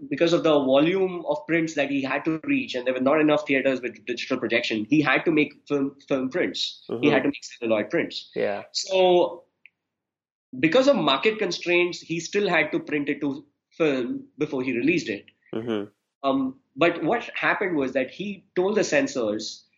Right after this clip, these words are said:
Speaker 1: that, "Man, it's two thousand five and you still can't use an obsolete Cinematograph Act to say that we have to print it to film,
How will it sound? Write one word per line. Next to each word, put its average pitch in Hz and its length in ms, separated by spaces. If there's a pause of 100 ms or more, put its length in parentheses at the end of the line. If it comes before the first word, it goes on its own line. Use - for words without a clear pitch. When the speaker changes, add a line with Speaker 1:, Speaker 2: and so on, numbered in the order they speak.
(220)
Speaker 1:
that, 151 380
"Man, 156 560
it's - 160
two 160 160
thousand 151 300
five 131 420
and 127 160
you 143 80
still 165 300
can't 147 200
use 135 200
an 135 200
obsolete 131 500
Cinematograph 123 600
Act 117 280
to 131 60
say 123 240
that 113 220
we 117 120
have 117 180
to 143 60
print 117 280
it - 80
to 117 60
film, 127 420